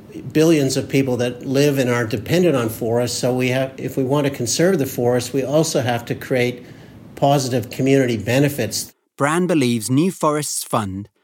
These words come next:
Speaker 2: has an answer to these challenges by which environmental, social and economic needs can be met through their Asian holdings.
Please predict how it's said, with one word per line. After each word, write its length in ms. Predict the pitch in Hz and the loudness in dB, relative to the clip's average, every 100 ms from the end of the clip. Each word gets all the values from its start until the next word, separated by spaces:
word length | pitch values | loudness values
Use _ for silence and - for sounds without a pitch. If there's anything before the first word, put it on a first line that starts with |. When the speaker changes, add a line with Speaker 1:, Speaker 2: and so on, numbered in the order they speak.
| - | -8
Speaker 2:
has 120 | 113 | -2
an 100 | 127 | 2
answer 360 | 151 156 135 101 | 2 2 -4 -8
to 120 | 110 | -6
these 200 | 117 131 | -4 -4
challenges 600 | - 123 107 92 82 87 | -4 -2 -4 -6 -10 -12
by 140 | - | -8
which 280 | 110 120 - | -6 -6 -4
environmental, 840 | 113 101 127 156 151 135 135 143 | -4 -2 0 2 2 0 -2 -4
social 560 | 131 - 131 135 135 131 | -4 -2 -2 -2 -2 -4
and 160 | 113 104 | -4 -6
economic 480 | 123 165 165 156 | -2 0 0 0
needs 460 | 131 139 110 101 - | 0 0 0 -6 -8
can 160 | - 110 | -6 -2
be 100 | 127 | -2
met 320 | 131 156 - _ | 0 0 -4 _
through 160 | - 104 | -8 -6
their 220 | 98 104 | -4 -2
Asian 320 | 123 120 120 | -2 0 -2
holdings. 600 | 104 135 117 - 117 - | 0 -2 -2 -6 -12 -20